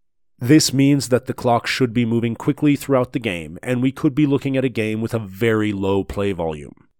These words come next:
That being said, the defenses are also likely to be resting players and potentially calling things in a conservative, vanilla manner in what amounts to a meaningless game, which could make it more viable that these offenses can break off some big plays and move the ball effectively.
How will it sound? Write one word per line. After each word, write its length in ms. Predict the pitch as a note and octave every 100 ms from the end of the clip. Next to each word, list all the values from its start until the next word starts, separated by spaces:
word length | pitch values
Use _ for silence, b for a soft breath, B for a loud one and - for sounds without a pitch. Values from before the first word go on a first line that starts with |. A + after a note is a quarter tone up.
| _ _ _ -
That 260 | A2+ C#3
being 240 | C#3+ C3+ A#2+
said, 400 | - A#2+ G2+ -
the 120 | B2+ A#2
defenses 640 | C#3+ C#3+ A2+ - A#2+ A#2
are 260 | - B2+ B2+
also 400 | C#3 D3 - B2
likely 420 | A#2+ A2+ B2 C#3
to 100 | -
be 180 | A#2+ B2
resting 460 | A#2 A#2+ - A#2+ G#2+
players 420 | G#2+ G2+ B2 -
and 180 | B2+ B2
potentially 540 | A#2+ - E3 E3 D#3+
calling 340 | - B2 A#2+ A#2+
things 360 | A#2+ A#2 A#2+
in 100 | A#2+
a 80 | A#2
conservative, 720 | - A#2+ - A#2 A2 A#2 A2 A2+
vanilla 480 | A2+ A#2+ A2+ A2+ A2+
manner 480 | C#3+ B2 F2 F#2+
in 240 | A2 B2 B2
what 140 | B2+
amounts 360 | B2 D3 C#3 -
to 140 | D3+
a 60 | C3
meaningless 420 | B2 B2 A#2 A2+
game, 380 | - B2+ - - _ _
which 220 | C#3 - -
could 200 | D3+ B2
make 180 | C3+
it 100 | C#3+
more 200 | C#3 C3
viable 460 | A#2+ B2 B2 A2+ B2
that 180 | C3 -
these 180 | C3 A#2+
offenses 560 | C#3+ - G2+ - B2
can 200 | - A#2+
break 260 | C3+ C#3 D3
off 160 | C3+
some 180 | - C3
big 280 | A#2 F3 D#3
plays 340 | G2+ F#2 A#2+
and 100 | C#3
move 220 | B2 C#3+ F3
the 80 |
ball 240 | C3 G2 A2+
effectively. 640 | - E3+ B2 - G1+